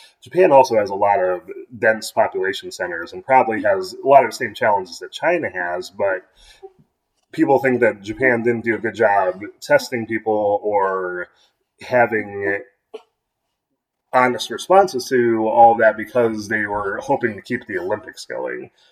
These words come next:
That's looking less and less likely by the day here, but you'll notice that Japan's much farther along the x-axis than us because let's back up and look at the x-axis for a second. It's the number of days since the hundredth case. That's why the y-axis starts at one hundred instead of starting at zero.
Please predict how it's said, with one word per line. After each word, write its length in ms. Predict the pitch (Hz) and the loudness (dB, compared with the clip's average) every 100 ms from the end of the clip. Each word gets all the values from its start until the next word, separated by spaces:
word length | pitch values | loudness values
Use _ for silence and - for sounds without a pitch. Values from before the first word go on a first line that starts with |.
| _ | _
That's 200 | 107 - | -4 0
looking 500 | 127 127 107 101 98 | 2 2 0 -6 0
less 260 | 113 113 98 | 2 0 -2
and 80 | |
less 240 | 98 95 - | -4 -4 -2
likely 400 | 101 95 87 85 | -4 -4 -10 -8
by 380 | 87 87 85 85 82 | 0 2 2 -2 -12
the 60 | |
day 280 | 90 135 120 | 0 0 0
here, 380 | 104 92 90 90 | -2 -6 -6 -6
but 420 | 90 85 - - - _ _ _ _ _ _ _ | -8 -8 -10 -14 -14 _ _ _ _ _ _ _
you'll 160 | 131 | -4
notice 300 | 120 117 107 | 0 -2 -2
that 100 | 107 | -8
Japan's 440 | 98 - 143 113 107 | -14 -6 0 0 0
much 220 | 107 - | -6 -2
farther 320 | 117 113 98 | 4 4 2
along 280 | 98 95 90 | -2 -2 -2
the 80 | 95 | 0
x-axis 600 | 139 - 95 90 - - | 0 0 -4 -4 -6 -12
than 120 | 92 | -10
us 220 | 87 85 - | -10 -10 -12
because 600 | 95 95 87 85 85 - - - - _ _ _ _ | -12 -6 -6 -8 -12 -14 -16 -20 -20 _ _ _ _
let's 220 | 139 131 - | -4 -4 -6
back 340 | 123 131 120 | 2 4 4
up 120 | 123 | -2
and 100 | 104 | 0
look 160 | 120 127 | 0 0
at 120 | 98 | -4
the 200 | 101 92 147 | -6 -6 -2
x-axis 480 | 190 123 98 - | -2 -2 -6 -8
for 100 | - | -12
a 40 | 92 | -8
second. 360 | - 98 107 | -4 -6 -6
It's 140 | 104 - | -12 -10
the 60 | 135 | 0
number 240 | 180 196 | 4 4
of 80 | 135 | 2
days 280 | 127 123 123 | 4 4 4
since 160 | 113 | -8
the 100 | - | -10
hundredth 440 | 95 - 104 95 - | -10 -8 -8 -8 -10
case. 360 | 104 - - - | -20 -20 -20 -8
That's 220 | 117 - | -8 0
why 240 | 143 143 | 4 6
the 80 | 127 | 4
y-axis 540 | 107 107 107 104 - | 2 4 4 2 -8
starts 260 | - 101 - | -8 -10 -8
at 100 | 92 | -12
one 120 | 90 - | -12 -4
hundred 320 | 127 98 85 | -4 -2 -6
instead 260 | 87 92 | -10 -12
of 80 | 85 | -12
starting 340 | - 101 90 85 | -8 -6 -6 -10
at 160 | - | -20
zero. 500 | - 92 - - - | -12 -12 -12 -16 -18